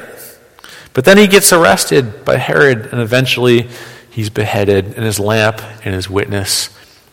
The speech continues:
fade from the top ten charts of the hearts of the people.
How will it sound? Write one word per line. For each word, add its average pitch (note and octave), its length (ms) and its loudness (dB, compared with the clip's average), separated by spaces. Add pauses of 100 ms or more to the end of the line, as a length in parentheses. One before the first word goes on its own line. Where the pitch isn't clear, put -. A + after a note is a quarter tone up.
(100)
fade G2 680 -2 (560)
from - 180 -8
the G2 60 -2
top G#2+ 320 0
ten G#2+ 240 -2
charts - 760 0 (300)
of G#2 60 -10
the G2 80 -6
hearts G#2 400 0
of F#2+ 80 -6
the F#2+ 80 -10
people. G2+ 580 -2